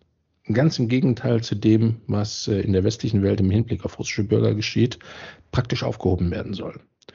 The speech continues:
Das heißt, äh, es, äh, sämtliche Restriktionen im Hinblick auf touristische Visa, das ging los bei, du brauchst eine Einladung oder du brauchst eine Hotelreservierung oder du musst dich, wenn du dort bist, irgendwie registrieren lassen.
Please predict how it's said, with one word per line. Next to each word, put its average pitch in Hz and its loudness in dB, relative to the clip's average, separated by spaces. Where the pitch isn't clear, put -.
Das - -2
heißt, 131 0
äh, 127 4
es, - -8
äh, 123 0
sämtliche 131 2
Restriktionen 156 2
im 123 4
Hinblick 156 2
auf 113 -6
touristische 113 -2
Visa, 135 4
das 123 -4
ging 104 0
los 107 0
bei, 101 -2
du 98 -4
brauchst - -6
eine - -2
Einladung 117 4
oder 90 -4
du 87 -10
brauchst - -16
eine 95 -6
Hotelreservierung 104 0
oder 107 -6
du 110 -10
musst - -14
dich, - -12
wenn 98 -8
du 95 -4
dort 107 -6
bist, - -4
irgendwie 98 0
registrieren 92 -4
lassen. 92 -2